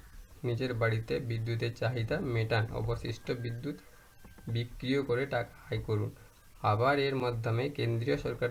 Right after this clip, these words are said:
থেকেও ভর্তুকি লাভ করুন। একেই বলছে এক ঢিলে তিন পাখি মারা।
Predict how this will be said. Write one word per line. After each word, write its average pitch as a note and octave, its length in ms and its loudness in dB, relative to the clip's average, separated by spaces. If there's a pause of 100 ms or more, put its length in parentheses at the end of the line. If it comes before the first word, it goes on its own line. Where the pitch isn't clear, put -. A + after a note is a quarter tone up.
থেকেও B2 440 0
ভর্তুকি A#2+ 420 -2
লাভ A2+ 200 2 (100)
করুন। G#2+ 300 0 (320)
একেই B2 280 0
বলছে A#2+ 560 -2
এক A#2+ 360 0
ঢিলে B2 400 2 (240)
তিন C3 220 2
পাখি A#2 260 2
মারা। G#2+ 320 2